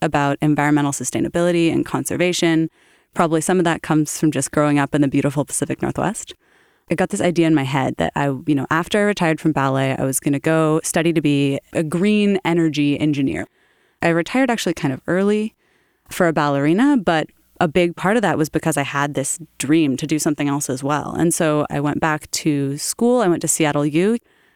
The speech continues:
studied electrical engineering, and along the way found out that I actually loved math. And this was astonishing for me because I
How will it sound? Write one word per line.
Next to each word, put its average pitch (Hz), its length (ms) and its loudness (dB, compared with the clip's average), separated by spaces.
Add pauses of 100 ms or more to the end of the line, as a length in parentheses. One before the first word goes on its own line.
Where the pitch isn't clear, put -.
(100)
studied 180 320 0
electrical 151 480 0
engineering, 202 720 2 (400)
and 165 480 4
along 196 400 2
the 190 80 2
way 202 460 2
found 165 280 2
out 160 200 0
that - 100 -2
I 143 400 0 (320)
actually 196 400 0
loved 151 420 -2
math. - 480 -2 (380)
And 196 100 4
this 226 140 2
was 294 100 2
astonishing 285 540 2
for 170 160 0
me - 160 -2
because 160 420 -4
I 143 400 -2